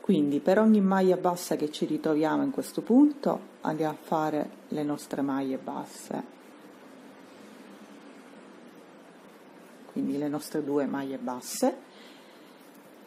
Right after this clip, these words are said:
e prendendo questo punto lateralmente in questo modo andiamo a formare la nostra maglia bassa. Quindi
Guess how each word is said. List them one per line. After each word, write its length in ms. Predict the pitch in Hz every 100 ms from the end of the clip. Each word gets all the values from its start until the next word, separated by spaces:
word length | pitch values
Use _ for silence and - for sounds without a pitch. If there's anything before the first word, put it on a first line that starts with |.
| - - - - - - -
e 140 | 185
prendendo 920 | - 220 220 220 160 143 147 147 - -
questo 360 | 202 196 -
punto 680 | 196 180 156 151 - 147 - -
lateralmente 1080 | 160 165 170 175 170 170 160 139 131 135 135
in 160 | - 151
questo 340 | 160 156 -
modo 500 | 143 127 127 196 294 - - -
andiamo 360 | - 285 151 160
a 40 |
formare 520 | 196 440 226 147 151
la 140 | 170 160
nostra 500 | 143 - - 156 147 -
maglia 280 | 147 139
bassa. 460 | 147 147 - - 190
Quindi 460 | - 240 151 151